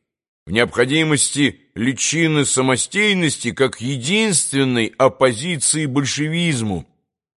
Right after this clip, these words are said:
и в расположении своем к добровольческой армии. Неймирк не получил никаких указаний от моего штаба и вел беседу от себя лично. В начале октября в Екатеринодар приехал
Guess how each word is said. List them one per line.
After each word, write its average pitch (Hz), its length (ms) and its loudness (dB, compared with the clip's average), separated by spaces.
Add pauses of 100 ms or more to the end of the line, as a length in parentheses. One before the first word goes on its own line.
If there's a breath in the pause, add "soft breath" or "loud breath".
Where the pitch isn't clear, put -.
(140)
и 175 120 2
в 160 140 2
расположении 151 1160 4
своем 123 840 2
к 98 100 -12
добровольческой 135 920 2
армии. 92 600 2 (880)
Неймирк 139 960 0
не 92 220 -6
получил 135 560 2
никаких 131 560 0
указаний 127 640 2
от 92 140 -2
моего 101 300 0
штаба 139 560 4 (380)
и 110 140 2
вел 156 320 4
беседу 135 680 2
от 123 180 0
себя 127 340 2
лично. 104 540 -4 (720)
В 76 60 -10
начале 127 480 4
октября 127 680 4 (220)
в 76 40 -16
Екатеринодар 110 960 2
приехал 120 800 0